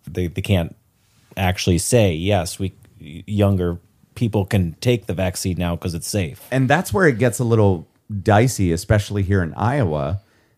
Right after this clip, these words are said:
Speaker 2: because we're loosening so many restrictions. I don't know that schools are actually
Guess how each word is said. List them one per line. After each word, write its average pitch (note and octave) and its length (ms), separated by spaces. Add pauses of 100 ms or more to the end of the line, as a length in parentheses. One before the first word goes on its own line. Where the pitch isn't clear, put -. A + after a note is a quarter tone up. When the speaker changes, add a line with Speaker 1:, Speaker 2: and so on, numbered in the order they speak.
(140)
Speaker 2:
because G#2 680 (760)
we're F#2 160
loosening A#2 580
so A#2 220
many G#2+ 200
restrictions. G#2 720
I G#2 120
don't A#2+ 200
know G#2+ 140
that F#2+ 220
schools G#2+ 400
are G2 120
actually F2 600